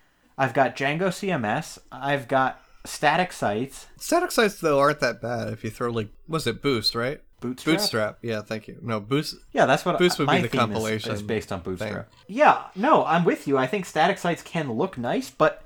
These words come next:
Speaker 1: you know, you give me shit all the time for having discuss comments.
Speaker 2: You don't need comments.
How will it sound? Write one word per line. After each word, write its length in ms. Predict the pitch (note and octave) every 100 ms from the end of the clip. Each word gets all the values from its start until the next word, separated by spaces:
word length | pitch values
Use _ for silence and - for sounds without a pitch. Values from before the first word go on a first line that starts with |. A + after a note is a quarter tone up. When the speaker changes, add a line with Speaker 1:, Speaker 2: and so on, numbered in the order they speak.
| -
Speaker 1:
you 80 | D#3
know, 120 | A#2
you 180 | B2 E3
give 160 | F#3
me 100 | E3
shit 200 | C#3 F3+
all 120 | D3+ C3+
the 80 |
time 220 | A#2+ D3 C#3+
for 200 | B2 A#2
having 340 | C3 B2+ G2
discuss 420 | G#2+ - C#3+ C#3+
comments. 720 | - F3+ B3 B2 G#2+ A2+ - - -
Speaker 2:
You 120 | G#3+
don't 180 | B3+ C#4+
need 220 | D#4 D#4
comments. 760 | - F3 A#2+ G#2+ G#2 A2 -